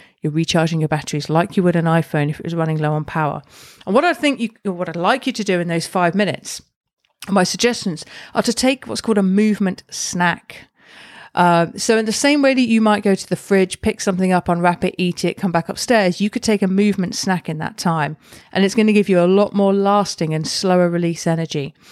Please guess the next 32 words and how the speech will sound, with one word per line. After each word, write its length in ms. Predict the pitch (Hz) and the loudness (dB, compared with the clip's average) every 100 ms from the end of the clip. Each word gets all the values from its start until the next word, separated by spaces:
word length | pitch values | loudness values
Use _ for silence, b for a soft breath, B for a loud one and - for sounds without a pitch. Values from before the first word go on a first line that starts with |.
| B B B | B B B
So 160 | - 269 | -2 0
an 40 | |
example 460 | 277 294 302 294 269 | 0 0 0 0 0
of 80 | |
what 100 | 247 | 0
a 40 | 233 | 2
movement 280 | 233 220 214 | 2 0 -4
snack 280 | 208 202 | -4 -4
could 100 | - | -4
look 180 | 196 190 175 | -4 -4 -4
like. 240 | 147 160 | -6 -2
Well, 240 | 196 185 B B B - | 0 0 B B B -2
if 120 | 269 | 2
you 120 | 311 | 2
live 160 | 269 233 | 2 2
in 80 | |
a 40 | 208 | 0
flat, 360 | - 262 320 - | 2 2 0 -2
you'll 140 | 202 190 | -2 -2
probably 520 | - 240 226 214 202 | 0 0 0 0 0
have 180 | 180 180 | 0 -4
stairs 400 | - 190 180 175 | 0 2 2 0
in 100 | 170 | -4
that 180 | 165 | -2
building. 440 | - 170 170 151 156 b b - | 0 0 0 -2 -4 b b -6
Up 180 | - | -2
and 140 | 381 339 | 0 2
down 180 | 294 277 | 2 2
those 160 | 269 | 2
stairs 400 | - 269 247 202 | 0 0 0 0
five 320 | - 185 180 | -2 -2 -2
times. 500 | - 180 170 160 - | -2 -4 -4 -8 -14